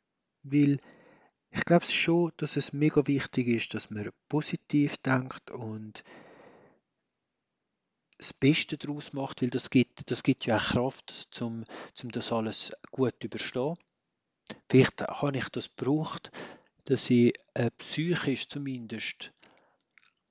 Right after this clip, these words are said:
wie bereit gewesen bin fürs Nächste, wo auf mich zukommt.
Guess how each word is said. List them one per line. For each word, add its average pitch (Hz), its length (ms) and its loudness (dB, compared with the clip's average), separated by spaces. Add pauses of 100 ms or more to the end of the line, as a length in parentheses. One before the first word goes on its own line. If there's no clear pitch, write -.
wie 131 480 4 (600)
bereit 127 340 0
gewesen 156 260 -2
bin 151 340 -2 (1040)
fürs - 400 -4
Nächste, 131 540 -4
wo 127 280 0 (320)
auf - 140 -14
mich 127 180 -4 (500)
zukommt. 151 720 -2